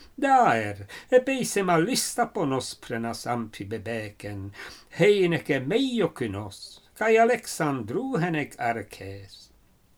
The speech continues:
Hoisine pizeus teke ka konmoron, hos kai opisso antro poisi pelome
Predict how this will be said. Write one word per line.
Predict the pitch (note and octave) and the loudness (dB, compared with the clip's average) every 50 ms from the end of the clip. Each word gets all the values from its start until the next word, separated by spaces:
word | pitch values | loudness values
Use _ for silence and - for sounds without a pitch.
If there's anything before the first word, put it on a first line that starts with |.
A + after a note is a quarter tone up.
| _ _ _ _ _ _ _ _ _ _ _ - - - - - - - - - _ - | _ _ _ _ _ _ _ _ _ _ _ -20 -20 -20 -20 -20 -20 -20 -20 -14 _ 4
Hoisine | G#3 A#3 A3+ G3 F3 - - D#3+ D3 C#3+ C#3 C3 - - | 8 10 10 10 8 6 4 4 4 4 4 2 0 0
pizeus | - C#4+ C4+ F#3 A2+ A#2 B2 A#2+ A2+ A2+ A2 - - - | 2 2 2 2 0 0 0 0 0 0 -4 -6 -10 -12
teke | - - - A#3+ C4 B3+ B3 - A#3+ A3+ A3+ | -10 -2 2 4 6 4 4 2 0 -2 0
ka | - A3+ A3 G#3+ | 2 0 0 0
konmoron, | - - G3 D#3 C#3 B2+ A#2 A2+ A2+ G#2+ G#2 A2 G2 G2 G2 F#2+ F#2+ F#2+ F#2+ - - - - - - | 2 4 6 6 6 4 2 0 -2 -4 -4 -6 -8 -8 -8 -8 -10 -12 -14 -16 -20 -20 -10 -2 0
hos | B3 C#4 B3+ - - | 4 4 4 4 2
kai | - - A#3+ A3+ | 0 2 4 4
opisso | A3 G#3+ - - - F#3 E3+ - - - - B2 A#2 A2+ A2 - | 4 2 0 -4 -4 -4 -2 -4 -6 -6 -4 -2 -2 -2 -2 0
antro | D#3+ F3 F#3+ F3 D#3 - - - A2+ G#2+ G2 F#2+ - - | 2 2 2 2 0 -2 -4 -8 -8 -8 -8 -10 -6 -2
poisi | G#3 A3+ C4 B3+ A3+ - - A#3 A3+ | 0 0 0 0 -4 -6 -4 -6 -6
pelome | A3 - A3 G#3+ G3 F#3+ G3 G3 F#3+ F#3 F3 E3+ E3 E3+ D#3+ D#3+ | -4 -2 0 2 4 6 6 4 4 4 2 0 0 0 0 -2